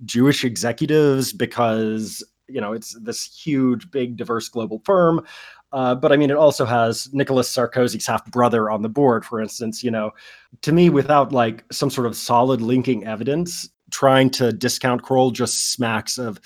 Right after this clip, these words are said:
pure anti-Semitism. Just like, "Oh, this company was founded by somebody who's Jewish. It has executives who are Jewish.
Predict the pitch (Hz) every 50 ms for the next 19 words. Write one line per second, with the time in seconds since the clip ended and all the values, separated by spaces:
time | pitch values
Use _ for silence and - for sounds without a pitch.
0 | - - _ _ _ _ _ _ _ - - 175 165 143 127 123 120 117 101 101
1 | 98 - - 110 90 85 - - - - - - _ _ _ _ - 120 - 123
2 | 117 113 110 135 139 135 131 123 120 113 110 110 107 107 - _ - 135 127 131
3 | 147 139 - - 143 - - 139 127 110 110 110 - - - 139 131 139 131 123
4 | 120 120 113 - - 117 110 107 98 107 110 - - 110 139 139 131 123 117 113
5 | 110 - - - 120 - - 120 127 120 120 117 113 107 - - - - 131 120
6 | - 147 147 139 143 135 131 123 110 - - 127 120 117 113 - 107 113 117 113
7 | 110 104 107 - - -